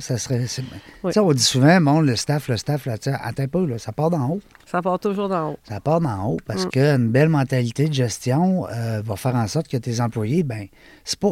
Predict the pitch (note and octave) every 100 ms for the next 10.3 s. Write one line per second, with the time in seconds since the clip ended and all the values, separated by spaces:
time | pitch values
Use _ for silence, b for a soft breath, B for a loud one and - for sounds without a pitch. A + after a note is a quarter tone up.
0 | B2+ - B3 F#3+ C#3 - C3 C#3+ G3 C#3+
1 | - B2+ A#2+ - F3+ D3 A#2+ A2+ A2 D#3+
2 | F#3+ C#3+ - C3+ - B2+ B2 C3+ G3+ -
3 | F#3+ D#3+ B2 - - - A#3+ A#3+ G4 A4+
4 | C4 A#3 - G3+ - A#3+ A3+ E3 D3 F#3
5 | G#3 C4 B3+ B3+ B3+ C#4+ C#4+ C#4+ - A#3
6 | G#3 G#3 G#3 F#3 F#3 F3 F3+ F#3+ G3 F#3
7 | D#3 D3+ D#3 F3 E3 A3 B2+ A#3+ A3 F#3
8 | F3 G#3+ G#3+ E3 D3+ D3 G3 A#3+ B3 -
9 | F3 F3 F3+ D#3+ D3 D3 - C#3+ C3+ A2
10 | G#2+ F#2+ G#2